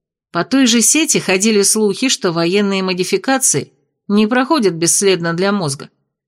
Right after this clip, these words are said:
Всё же подключали их, как и штекер Камерон, напрямую. Отсюда вспышки агрессии, неадекватные реакции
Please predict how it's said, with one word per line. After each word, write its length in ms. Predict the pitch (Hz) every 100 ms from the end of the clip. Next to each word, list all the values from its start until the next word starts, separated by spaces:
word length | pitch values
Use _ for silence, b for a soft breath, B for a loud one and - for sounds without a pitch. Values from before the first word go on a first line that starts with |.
| _
Всё 240 | - - 220
же 120 | 214
подключали 800 | 214 202 208 208 - 302 277 175
их, 160 | 147
как 280 | - 170 165
и 100 | 170
штекер 460 | 170 - 208 180 160
Камерон, 520 | - 262 214 165 156
напрямую. 640 | 170 196 226 226 175 101 - _ _ _ _ -
Отсюда 460 | 190 214 359 262
вспышки 480 | 165 - 262 240 -
агрессии, 640 | 165 165 214 254 - 196
неадекватные 760 | 196 175 170 180 220 247 160 156
реакции 720 | 156 208 233 - - 170 165